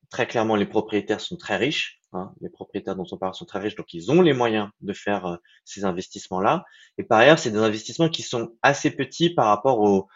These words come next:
au, au cycle du marché immobilier. Donc, euh, d'une certaine manière, euh, bon, voilà, c'est, euh, c'est pas que c'est indolore, mais, euh, on est en train de parler de mettre des volets, de, euh, de, euh, travailler, euh, l'isolation de ta toiture, de mettre une terrasse par-dessus,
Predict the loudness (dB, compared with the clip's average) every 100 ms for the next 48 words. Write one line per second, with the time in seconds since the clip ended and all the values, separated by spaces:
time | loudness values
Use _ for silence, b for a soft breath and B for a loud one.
0 | b -6 0 2 4 2 2 -2 -4 -4
1 | -6 -4 -2 -2 -2 -4 -4 -2 -2 0
2 | -2 -4 -2 2 2 2 -4 -2 -2 -2
3 | -6 b b b -14 -12 -8 -4 -2 0
4 | 2 2 4 2 0 0 4 4 4 0
5 | -6 -4 -2 -4 -6 -8 -12 b -8 0
6 | 0 2 -2 0 0 2 4 4 2 -4
7 | -4 -2 -2 b b _ -8 -6 -2 0
8 | 0 -2 2 4 4 4 2 0 -2 0
9 | -2 2 6 6 6 2 0 0 2 0
10 | -2 -2 -2 -2 -2 -4 -6 -4 -2 -2
11 | 0 2 2 0 -2 0 0 -2 -6 -6
12 | -6 -4 -4 -2 -6 -4 -2 -2 0 -2
13 | -4 -6 -2 -2 -2 -4 -4 -4 -8 -10
14 | -10 -10